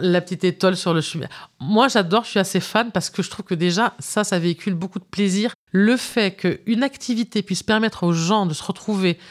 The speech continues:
entre amis, euh, euh, sortir de peut-être de l'isolement ou d'une dure journée de travail ou je sais pas, autour du chant, déjà pour moi, ça, ça ne peut pas être ringard. Après, dans la f-, dans la formule, évidemment, qui trouve ça ringard ? Si c'est des gens snobs,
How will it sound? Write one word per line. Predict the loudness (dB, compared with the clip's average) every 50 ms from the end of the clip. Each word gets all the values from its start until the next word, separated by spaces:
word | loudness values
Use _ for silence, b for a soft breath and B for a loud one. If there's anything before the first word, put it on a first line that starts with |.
| B B B B B 0
entre | 0 2 2 2 2 0
amis, | 2 2 2 0 0 0 -2 B B B B B B B 0
euh, | 2 4 4 4 4 4 4 4 2 2
euh, | 0
sortir | -2 -2 -2 -2 -2 -2 -4 -6 -4 0 0 0 2 2 0
de | 0
peut-être | 0 0 -2 -2 0 0 0 0 -2 -2 0 0 0
de | 0 0 0
l'isolement | 2 2 2 2 2 2 0 0 0 2 2 2 2
ou | 2 2 2 2 0
d'une | 2 2 2 2 2 2
dure | 2 0 0
journée | 0 0 0 -2 -2
de | -4
travail | -4 0 0 2 2 2 2 0
ou | 0 -2
je | -2
sais | -6 -4
pas, | -4 -4 -4 B B B B B B B B B B B B B 0
autour | 2 2 2 2 0 2
du | 2 0
chant, | 0 0 0 0
déjà | 0 0 0 0
pour | 0 0 0
moi, | 2 0 0
ça, | 0 0 -2
ça | 0 0 2
ne | 2
peut | 2 0
pas | 0 2 2 2
être | 0 0 0 -2
ringard. | 0 0 0 0 0 -2 -4 -4 -2 0
Après, | 0 0 0 -2 -4 -2 0 0 0 -2 -8 _ _
dans | -6 -2 0 2 2
la | 2 2
f-, | 0 -2 -8 -16 -8 -4
dans | -2 0 0
la | 0 0
formule, | 0 0 2 2 2 2 2 2 2
évidemment, | 2 2 2 2 2 2 2 0 -2 -4 -6 _ _
qui | -6 -4 -2 -2
trouve | -2 0 -2 0
ça | 0 0 0
ringard ? | 2 2 2 2 2 2 0 -2 -6 -10 -10
Si | -8 -6 -2
c'est | 0 2 2
des | 4 4
gens | 2 2
snobs, | 0 0 0 2 2 2 4 2 2 0